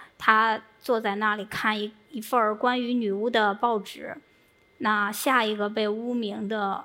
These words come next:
女性会不会就是她自己呢？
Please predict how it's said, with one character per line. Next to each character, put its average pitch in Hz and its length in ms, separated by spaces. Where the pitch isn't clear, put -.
女 196 180
性 208 340
会 226 180
不 214 200
会 208 200
就 202 160
是 196 160
她 220 160
自 226 200
己 - 220
呢？ 233 200